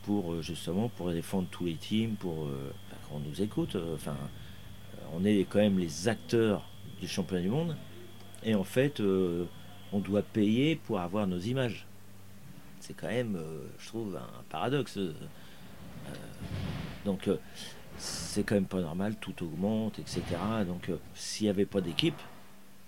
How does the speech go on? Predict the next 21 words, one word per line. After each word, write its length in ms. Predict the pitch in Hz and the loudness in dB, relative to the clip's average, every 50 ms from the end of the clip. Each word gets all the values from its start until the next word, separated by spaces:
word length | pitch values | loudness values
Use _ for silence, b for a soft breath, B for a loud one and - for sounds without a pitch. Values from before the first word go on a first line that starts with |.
| - - - | -14 -8 -4
bah, 140 | 101 101 98 | -2 0 0
il 60 | 92 | 0
y 40 | 87 | 0
a 40 | 80 | -2
pas 100 | - 92 | -4 -6
de 80 | - - | -8 -4
pilote 240 | - 95 95 107 104 | -2 2 2 2 2
sur 160 | - - 90 | 0 -2 -4
la 80 | 76 78 | -4 -2
piste, 400 | 76 - 151 170 165 147 - - | 0 2 2 2 2 0 -2 0
et 420 | 101 98 92 92 90 87 85 85 | 2 4 4 4 4 2 2 0
voilà. 280 | 80 98 123 131 107 95 - - - - - - | 0 2 2 2 2 0 -4 -10 -16 -16 -12 -4
Donc, 240 | 85 92 104 110 107 - - B B B B B B B B B B - - - - | 0 2 4 4 2 0 -6 B B B B B B B B B B -16 -16 -10 -6
on 120 | 87 87 | -2 2
a 80 | 92 95 | 2 4
besoin 320 | 95 113 117 113 131 131 | 4 4 4 4 2 2
d'être 220 | 127 113 104 - 101 | 2 0 0 0 0
entendu. 580 | 98 95 98 98 98 101 117 135 151 160 151 | 0 2 2 2 2 2 2 2 2 2 0
Alors, 320 | 117 98 95 87 82 80 76 - - - | 0 0 0 0 -2 -4 -6 -10 -10 -12
on 140 | - - - | -12 -12 -4
commence 460 | - 110 110 117 127 127 107 - - | -2 0 2 4 2 2 0 0 -4